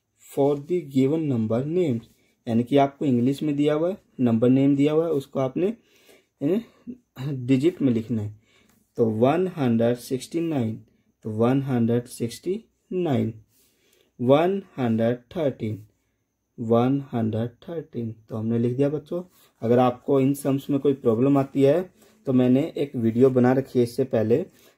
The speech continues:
जिसमें बिल्कुल अच्छे से इनको समझाया गया है, तो किस तरीके से हम, ए, डिजिट से नंबर नेम लिख सकते हैं और कैसे हम नंबर नेम, यानी कि वर्ड से हम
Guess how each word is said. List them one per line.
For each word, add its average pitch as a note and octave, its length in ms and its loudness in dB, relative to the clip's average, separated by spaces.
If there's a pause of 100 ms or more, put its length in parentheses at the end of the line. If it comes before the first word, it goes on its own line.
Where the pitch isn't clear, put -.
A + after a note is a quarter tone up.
(100)
जिसमें A#2+ 300 0
बिल्कुल B2 300 2
अच्छे B2 240 -2
से B2+ 120 -2
इनको C3 240 0
समझाया A#2 540 2
गया A#2 220 2
है, C#3 220 0 (380)
तो B2 80 -6
किस C#3 260 -6
तरीके C#3+ 340 -4
से C#3+ 160 0
हम, D3+ 280 -2 (560)
ए, B2+ 180 6
डिजिट B2 420 2
से D3 440 0 (1120)
नंबर B2 380 4
नेम A#2 240 4
लिख C3+ 120 4
सकते D#3+ 320 -2
हैं F#3+ 140 -4 (320)
और A#2+ 160 -4
कैसे C#3 280 0
हम D#3 160 -2
नंबर C3+ 320 4
नेम, B2 280 2
यानी A#2 180 2
कि C#3 180 -2
वर्ड A#2 320 2
से C#3 240 -2
हम D#3 240 -2